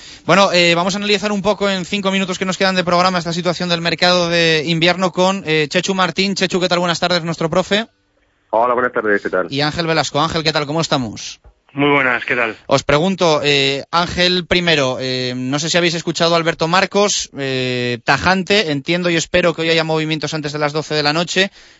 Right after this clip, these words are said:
Speaker 1: y no vamos a incorporar un lateral derecho. Eh, valoración.
Speaker 3: Bueno, pues la verdad que yo creo que un poco lo esperado. Eh, sí que estabais hablando un poco de la incorporación de un lateral derecho, pero yo no lo veo ahora mismo muy necesario. Creo que Valenciaga se ha,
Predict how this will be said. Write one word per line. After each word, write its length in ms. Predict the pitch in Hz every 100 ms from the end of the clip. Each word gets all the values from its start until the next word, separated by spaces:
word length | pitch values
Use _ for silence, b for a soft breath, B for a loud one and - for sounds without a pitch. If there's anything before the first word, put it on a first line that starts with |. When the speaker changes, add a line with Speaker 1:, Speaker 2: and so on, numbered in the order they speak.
| B
Speaker 1:
y 180 | 170 196
no 180 | 180 185
vamos 260 | 185 175
a 40 | 180
incorporar 460 | 170 160 165 165
un 100 | 165
lateral 340 | 160 156 156 147
derecho. 500 | 135 117 - 110 101
Eh, 240 | 117 113 117
valoración. 600 | 127 131 127 160 131 - _ _ _ _ _ _ B B B B -
Speaker 3:
Bueno, 280 | 156 185 180
pues 200 | 160 127 -
la 120 | 143
verdad 220 | 131 135 139
que 80 |
yo 60 | 160
creo 140 | 170
que 60 | 165
un 60 | 165
poco 180 | 170
lo 80 | 180
esperado. 540 | 165 151 143 175 147 -
Eh, 800 | 131 131 127 127 127 123 120 120 113
sí 60 | 127
que 80 | 139
estabais 300 | - 139 139
hablando 240 | 139 139
un 80 | 131
poco 180 | 139 139
de 80 |
la 100 | 135
incorporación 560 | 135 - 135 135 131 139
de 60 | 139
un 60 |
lateral 240 | 131 139 135
derecho, 320 | 139 160 160
pero 140 | 139
yo 140 | 127 131
no 120 | 135
lo 100 | 139
veo 120 | 135
ahora 160 | 131 131
mismo 440 | 131 131 127 123 B B B B B
muy 320 | 139 135 135
necesario. 540 | 131 139 131 143 147 139
Creo 140 | 131
que 80 | 135
Valenciaga 440 | 135 127 143 131
se 140 | - 135
ha, 380 | 131 127 127